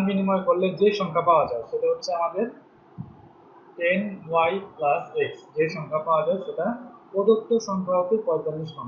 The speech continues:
প্রদত্ত সংখ্যা হচ্ছে আমাদের এটা, এটা হচ্ছে আমাদের প্রদত্ত সংখ্যা, বা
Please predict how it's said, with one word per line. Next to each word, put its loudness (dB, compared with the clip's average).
প্রদত্ত -2
সংখ্যা -8
হচ্ছে -12
আমাদের -6
এটা, -12
এটা -8
হচ্ছে -12
আমাদের -6
প্রদত্ত -2
সংখ্যা, -12
বা 2